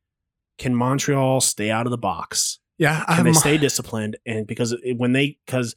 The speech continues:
Speaker 1: <clears throat> you know, Philly's got a twenty percent power play, uh, they're
Speaker 2: I have, I have Montreal, or, uh, not Montreal. I have Philly. I
Speaker 1: Same,
Speaker 2: have
Speaker 1: same
Speaker 2: Philly.
Speaker 1: thing. I'd,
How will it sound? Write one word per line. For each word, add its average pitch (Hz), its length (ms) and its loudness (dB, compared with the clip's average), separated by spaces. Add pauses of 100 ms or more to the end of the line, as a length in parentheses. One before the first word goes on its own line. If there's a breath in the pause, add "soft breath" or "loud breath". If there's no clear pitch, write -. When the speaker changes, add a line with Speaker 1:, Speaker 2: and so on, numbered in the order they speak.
Speaker 1:
<clears throat> - 360 -8
you 135 120 2
know, 120 140 2
Philly's 147 280 2
got 131 100 2
a 120 40 0 (120)
twenty 135 220 2
percent 131 300 -4
power 117 280 -2
play, 98 420 -4
uh, 107 420 -2 (280 loud breath)
they're 117 420 0 (880)
Speaker 2:
I 175 160 6
have, 170 240 0
I 165 60 6 (100)
have 175 120 4
Montreal, 131 720 4
or, 113 140 2
uh, 101 80 0
not 98 220 -4
Montreal. 85 400 -4
I 101 60 4
have 117 120 2 (120)
Philly. 120 380 4
I - 40 2
Speaker 1:
Same, 147 80 8
Speaker 2:
have 151 140 4
Speaker 1:
same 190 120 4
Speaker 2:
Philly. 143 300 8
Speaker 1:
thing. 131 100 6
I'd, 175 200 2